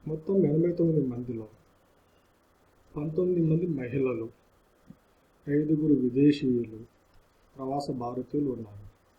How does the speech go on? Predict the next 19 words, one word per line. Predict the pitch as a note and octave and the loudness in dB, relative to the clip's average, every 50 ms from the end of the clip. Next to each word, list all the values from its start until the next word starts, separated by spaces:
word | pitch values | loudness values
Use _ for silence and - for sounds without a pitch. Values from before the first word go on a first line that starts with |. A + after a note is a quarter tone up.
| _ _ _ _ _ _ _ _ _ _ - | _ _ _ _ _ _ _ _ _ _ -10
అంతేకాకుండా | D#3+ D#3 F3+ F#3 F3+ F3 F3+ F3+ F#3 F#3 | -6 -2 0 0 0 0 -2 -4 -4 -2
ఆరుగురికి | F3 C#3 C3+ C3+ D3 E3 F3+ F3+ E3+ D#3 C3 A#2+ - - E3+ A3 - - - _ _ _ _ _ _ _ - | -2 0 2 2 4 4 6 8 8 8 8 6 4 2 0 0 0 -4 -10 _ _ _ _ _ _ _ -8
మరణానంతరం | C#3+ C#3 C#3 - D#3+ E3 F3+ F#3 F#3+ F#3+ F#3 F3+ E3+ D#3+ - E3+ F3 G3+ G#3 | -6 -4 -2 0 0 0 0 0 0 2 2 2 0 2 2 2 2 2 2
ఇవ్వడం | F3+ D3+ C#3+ D3+ D#3+ D#3+ D3+ | 4 4 4 4 4 4 2
జరిగింది | C#3 C3 B2+ A#2 A#2 A#2 B2 B2 | 2 2 2 0 -2 -2 -2 -2
ఈ | B2 A#2+ | -2 -4
అవార్డును. | A#2 A2+ A2+ A2+ A2 A2 A2 A#2 - - _ _ _ _ _ _ _ _ _ _ _ _ _ _ _ _ _ _ _ _ _ - - - _ _ _ _ _ _ _ - | -4 -8 -10 -10 -12 -14 -18 -20 -20 -20 _ _ _ _ _ _ _ _ _ _ _ _ _ _ _ _ _ _ _ _ _ -20 -20 -20 _ _ _ _ _ _ _ -18
అంటే | C#3+ C#3 D3+ G3 | -18 -16 -14 -14
మొత్తం | D4 - - _ _ - C3 - - D3+ C#3+ C3+ | -14 -16 -18 _ _ -18 -14 -10 -8 -6 -6 -4
ఎనభై | B2+ C3 C3+ C3+ D3+ | -6 -6 -4 -4 -4
తొమ్మిది | D3 - D3+ D3 D3 D3 C#3 C#3 | -4 -4 -4 -4 -4 -4 -6 -6
మందిలో | C#3 C3+ C3+ C#3+ D3+ D#3+ F#3+ C4 E4 - _ _ _ _ _ _ _ _ C3 | -8 -8 -6 -6 -6 -4 -4 -6 -10 -12 _ _ _ _ _ _ _ _ 0
ఏడు | C3 C3+ C3+ C3 C3+ | 2 2 2 2 0
పద్మభూషణ్, | C3 - A#2+ B2 A#2+ A#2+ C#3 C3+ C3 C3 C#3 C3+ C3+ D3+ E3 G#3 - - _ _ - | 0 -2 -4 -8 -8 -8 -8 -6 -4 -2 -2 -2 -4 -4 -6 -8 -8 -10 _ _ -4
ఏడు | C3 C3+ C3 C3 | -2 -2 -2 -4
పద్మవిభూషణ్, | - - C3 B2 B2+ C3+ C3 B2 B2+ B2 B2 C3 C3 B2+ - - F3 A3+ - - _ _ _ _ _ _ _ _ _ _ _ _ C#3+ | -6 -8 -12 -12 -10 -8 -4 -2 -2 -2 0 -2 -4 -4 -4 -8 -8 -8 -10 -12 _ _ _ _ _ _ _ _ _ _ _ _ -6
డెబ్బై | C3 C3 B2+ C3+ C3+ C3+ C3 | -6 -6 -4 -2 0 2 2
ఐదు | C3 B2+ B2+ | 2 2 0
పద్మశ్రీ, | - B2+ B2 A#2 A2+ B2+ B2 A#2+ - - C3+ D#3+ G3 | -4 -6 -8 -8 -8 -8 -8 -8 -8 -2 0 0 0